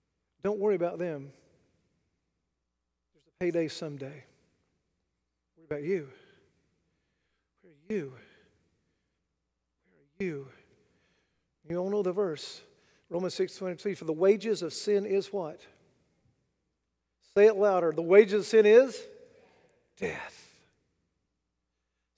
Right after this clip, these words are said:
Sin pays. Sin pays death. But the free gift of God is eternal life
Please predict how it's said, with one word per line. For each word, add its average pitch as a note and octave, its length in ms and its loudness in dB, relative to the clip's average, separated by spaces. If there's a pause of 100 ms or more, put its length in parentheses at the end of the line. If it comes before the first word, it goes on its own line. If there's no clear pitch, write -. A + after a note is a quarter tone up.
(120)
Sin A3+ 240 4
pays. F3+ 520 2 (2000)
Sin D#3+ 120 -10
pays C#3+ 240 -8
death. C#3+ 420 -8 (1000)
But - 100 -20
the D3 80 -14
free E3 200 -4
gift E3+ 260 -4
of D3+ 100 -12
God D#3 240 -6
is C3+ 160 -12
eternal D3+ 320 -14
life D3 340 -16